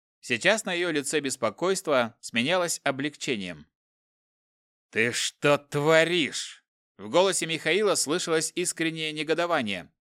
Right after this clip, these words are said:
"Какого вообще хрена ты нас выбросил? Это была моя охота! Лучшая охота в моей жизни! Мы почти медведя добили". "Добили?"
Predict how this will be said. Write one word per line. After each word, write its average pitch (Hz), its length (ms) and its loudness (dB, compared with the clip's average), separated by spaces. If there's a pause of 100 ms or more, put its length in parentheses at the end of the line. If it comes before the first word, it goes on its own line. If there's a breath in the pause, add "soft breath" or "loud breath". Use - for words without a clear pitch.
(560)
"Какого 165 640 2
вообще 151 460 2
хрена 170 500 2
ты 147 200 0
нас 160 240 2
выбросил? 131 760 0 (400)
Это 107 260 0
была 139 240 4
моя 170 340 4
охота! 110 500 -4 (420)
Лучшая 165 760 4
охота 151 360 2
в 139 40 -2
моей 156 260 0
жизни! 127 520 -2 (1000)
Мы 135 180 2
почти 165 440 0
медведя 190 520 2
добили". 147 640 -2 (1300)
"Добили?" 127 1200 2